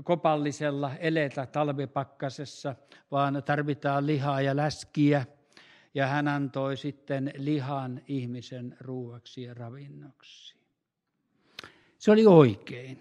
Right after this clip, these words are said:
mutta pahan tästä teki se, että riistan tähden Iisak rakasti enemmän Eesauta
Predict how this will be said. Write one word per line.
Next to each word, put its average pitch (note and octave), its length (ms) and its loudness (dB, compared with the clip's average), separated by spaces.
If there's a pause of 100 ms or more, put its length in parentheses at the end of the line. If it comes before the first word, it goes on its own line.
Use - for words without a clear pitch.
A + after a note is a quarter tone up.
(140)
mutta - 560 6 (1700)
pahan G#3+ 500 12 (120)
tästä E3+ 400 -4
teki D3+ 380 -4
se, F3+ 420 -8 (760)
että F3 540 -2 (360)
riistan E3 1200 2 (160)
tähden B2+ 800 -10 (920)
Iisak F3+ 720 0 (360)
rakasti C3 1120 -2 (460)
enemmän A#2+ 680 0 (340)
Eesauta C#3+ 920 -2